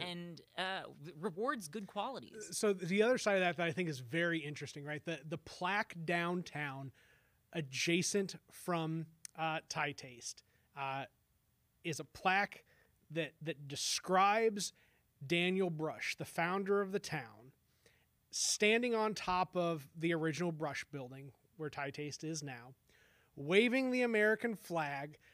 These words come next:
Speaker 1: essentially saying, "Come and get it," to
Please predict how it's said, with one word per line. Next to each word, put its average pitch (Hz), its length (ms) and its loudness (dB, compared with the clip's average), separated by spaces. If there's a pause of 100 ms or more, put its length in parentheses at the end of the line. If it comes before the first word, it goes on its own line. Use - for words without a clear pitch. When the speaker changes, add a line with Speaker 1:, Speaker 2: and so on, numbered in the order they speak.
(120)
Speaker 1:
essentially 277 560 4
saying, 185 460 4 (360)
"Come 277 340 2
and 214 320 0
get 180 240 6
it," 143 280 -10 (480)
to 208 500 2